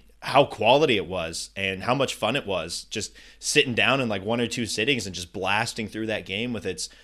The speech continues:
completely interconnected world was a super fun experience, and it got me wondering about what is gonna come next for three D Mario, because I feel like it's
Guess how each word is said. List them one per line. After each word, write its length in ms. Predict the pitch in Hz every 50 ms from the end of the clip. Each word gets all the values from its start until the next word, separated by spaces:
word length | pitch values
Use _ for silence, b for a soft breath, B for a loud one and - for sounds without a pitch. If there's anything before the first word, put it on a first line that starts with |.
| b b -
completely 500 | - 98 - - 107 110 107 117 110 107
interconnected 580 | 107 110 104 - 104 101 104 104 - 110 95
world 520 | 85 85 92 98 113 120 104 92 - - - - - - - -
was 640 | - 90 95 95 92 92 92 90 - - - - -
a 80 | 98 95
super 380 | - - - 127 127 123 123 101
fun 180 | - 104 95
experience, 720 | 92 - - - 107 101 110 110 107 101 92 92 - - - -
and 440 | 92 92 92 92 92 92 95 - - -
it 80 | 107 -
got 180 | 113 107 98
me 60 | 107 104
wondering 360 | 95 101 101 104 104 95 95
about 240 | 95 90 98 95 -
what 260 | 98 104 104 - - _ _ _
is 140 | 110 104 98
gonna 160 | 120 110 107
come 200 | - 117 110 104
next 380 | 101 117 127 120 - - - -
for 400 | - - 110 95 95 95 95 98
three 220 | 98 - 113 110
D 100 | 107 107
Mario, 520 | 101 98 92 98 113 123 113 95 80 85 - -
because 240 | - - 90 85 90
I 40 | 90
feel 220 | - - 98 95
like 160 | 95 95 90 101
it's 220 | 95 - - -